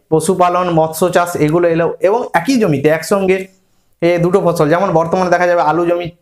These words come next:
পাশে পাশে অনেকে সর্ষে চাষ করছে, তাহলে মিশ্র পদ্ধতিতে কৃষিকাজ হতে থাকলো। এইভাবে আমাদের জীবিকা সত্তাভিত্তিক কৃষির দিকে বাণিজ্যিক কৃষিতে রূপান্তরিত হলো। এখন তোমরা বলবে যে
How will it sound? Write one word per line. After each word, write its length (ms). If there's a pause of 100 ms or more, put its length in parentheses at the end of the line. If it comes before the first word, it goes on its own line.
(140)
পাশে 300
পাশে 380 (300)
অনেকে 260
সর্ষে 340
চাষ 220
করছে, 240
তাহলে 160
মিশ্র 360
পদ্ধতিতে 440
কৃষিকাজ 460
হতে 160
থাকলো। 320 (560)
এইভাবে 680 (760)
আমাদের 340
জীবিকা 280
সত্তাভিত্তিক 560
কৃষির 260
দিকে 280 (260)
বাণিজ্যিক 360
কৃষিতে 500
রূপান্তরিত 500
হলো। 240 (320)
এখন 200
তোমরা 240
বলবে 360
যে 200